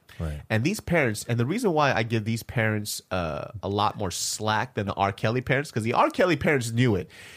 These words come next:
Speaker 2: They knew about him pissing on that girl.
Speaker 1: Mm.
Speaker 2: They knew about the golden showers. They knew <laughs> about all that shit about him just walking around with a bag of cookies at every <laughs> high school.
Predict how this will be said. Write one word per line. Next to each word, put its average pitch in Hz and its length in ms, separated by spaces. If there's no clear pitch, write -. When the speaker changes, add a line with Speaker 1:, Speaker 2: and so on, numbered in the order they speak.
Speaker 2:
They 104 100
knew 120 180
about 135 240
him 120 100
pissing 151 360
on 156 120
that 160 200
girl. 135 340
Speaker 1:
Mm. 92 300
Speaker 2:
They 101 100
knew 117 140
about 139 200
the 143 60
golden 135 300
showers. 123 540
They 117 100
knew 147 140
<laughs> 110 80
about 151 160
all 135 180
that 135 160
shit 127 160
about 117 240
him 131 180
just 113 200
walking 117 340
around 123 200
with 104 100
a 95 40
bag 117 280
of 113 80
cookies 123 280
at 107 100
every 113 160
<laughs> - 80
high - 40
school. - 240